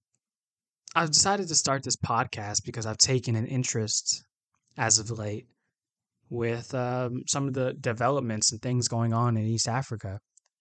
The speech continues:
For, for a long time, to be completely transparent, I completely, t-, you know, tuned out these things. Uh, my parents would always talk about Ethiopia and some of the developments going on around there, and I would just completely tune it out because I always figured,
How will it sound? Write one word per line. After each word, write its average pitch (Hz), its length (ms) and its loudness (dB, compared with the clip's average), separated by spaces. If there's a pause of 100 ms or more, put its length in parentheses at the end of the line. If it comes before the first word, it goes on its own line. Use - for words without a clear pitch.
(360)
For, 139 200 -14
for 139 280 2
a 123 40 4
long 127 300 4
time, 117 500 2 (460)
to - 80 -6
be 110 260 -4
completely 117 380 0
transparent, 117 560 0
I - 20 -4
completely, 120 440 2
t-, - 180 0 (240)
you 120 80 0
know, 101 240 0
tuned 131 340 8
out 110 240 0
these 101 220 -4
things. 98 400 -2 (880)
Uh, 104 320 -4
my 120 120 -2
parents 117 320 0
would 110 80 4
always 110 180 4
talk 113 220 -2
about 104 180 -6
Ethiopia 107 460 -4
and 104 100 -2
some 107 160 0
of 104 60 -4
the 101 80 -4
developments 104 560 -2
going 107 260 0
on 104 300 -2 (680)
around 110 360 0
there, 113 240 2
and 110 80 2
I - 20 4
would 110 80 2
just 113 160 4
completely 120 340 6
tune 123 220 6
it 120 80 6
out 123 180 6
because 113 220 -2
I 113 60 0
always 113 240 0
figured, 113 340 -2